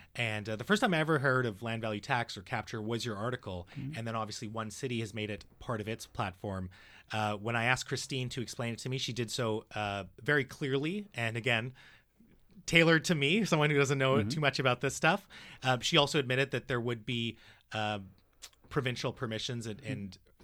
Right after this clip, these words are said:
Speaker 1: certain relationships there that
Speaker 2: Mm-hmm.
Speaker 1: for this to happen, uh, and she fully admitted that this was something that they would advocate. They're only running two
Speaker 2: Mm-hmm.
Speaker 1: city councilor candidates,
Speaker 2: Mm-hmm.
Speaker 1: of course.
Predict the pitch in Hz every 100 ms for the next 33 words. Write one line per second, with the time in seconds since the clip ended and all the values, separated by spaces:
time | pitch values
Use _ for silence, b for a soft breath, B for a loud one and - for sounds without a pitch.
0 | - - 127 107 113 110 117 117 110 117
1 | - - 117 110 107 107 - 131 160 -
2 | - - 113 - 127 113 117 - 110 135
3 | 135 98 92 B B B B - 110 104
4 | 104 113 107 - 120 113 123 117 110 110
5 | 107 101 110 110 113 101 101 95 104 98
6 | 98 110 107 104 110 120 110 104 98 92
7 | 87 - 98 117 120 139 - - 123 107
8 | - 107 98 - 101 92 - - 107 90
9 | 92 127 131 101 120